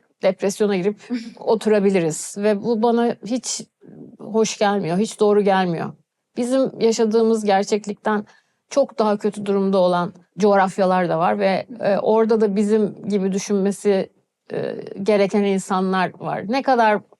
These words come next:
Speaker 1: e, çok insan böyle düşünür, böyle davranırsa, e, zorluklara karşı bir pencere açmayı denerse, ne kadar zor bir durumda olursa olsun. Bu, bu arada herkes için geçerli. Bence bu işte çatlaklardan sızan, e,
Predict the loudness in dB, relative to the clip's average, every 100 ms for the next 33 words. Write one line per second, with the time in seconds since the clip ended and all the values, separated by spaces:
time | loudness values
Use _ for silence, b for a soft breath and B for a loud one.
0 | -4 -2 -2 -4 -4 -4 -2 -2 -2 -2
1 | 0 2 2 0 -4 -4 -4 -2 0 2
2 | 2 2 0 -2 -6 -6 -6 -6 b _
3 | -2 0 2 4 2 2 0 2 2 0
4 | 0 -2 -4 -4 _ _ -10 -2 0 2
5 | 2 2 0 -2 -2 0 0 -2 -4 -6
6 | -6 -8 -10 _ _ -2 2 4 4 4
7 | 2 2 -2 -2 0 0 -2 -6 -8 -8
8 | -12 -20 -20 _ _ -8 -4 -4 -4 0
9 | 2 2 2 0 -2 _ _ _ -2 0
10 | 2 0 -2 -4 -6 -6 -4 -4 -4 -8
11 | -10 -4 -2 0 0 -2 -6 -18 -18 -14
12 | -8 -6 -4 -2 -2 0 -2 2 2 2
13 | 0 -2 -2 0 0 -2 _ _ _ _
14 | -2 0